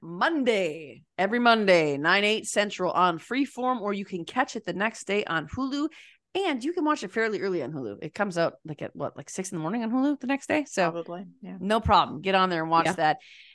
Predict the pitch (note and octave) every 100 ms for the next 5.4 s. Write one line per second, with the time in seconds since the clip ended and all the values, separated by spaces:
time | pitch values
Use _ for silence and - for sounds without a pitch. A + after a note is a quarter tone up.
0 | _ G#3 A#3+ C4 A#3 F#3+ G3+ G#3+ A3 G#3+
1 | F#3+ F#3+ E3+ E3 D#3 C#3+ E3 D#3+ D#3 -
2 | E3+ E3 D#3+ G#3+ G#3+ G#3+ F#3 F3 F3 F3+
3 | F3 - D3+ C#3+ C3 B3+ C4 B3+ A3 E3
4 | C#3+ D3 F3+ A3+ A3 G3+ D3+ C#3+ C3+ A#3+
5 | A#3+ G#3+ G#3+ G3+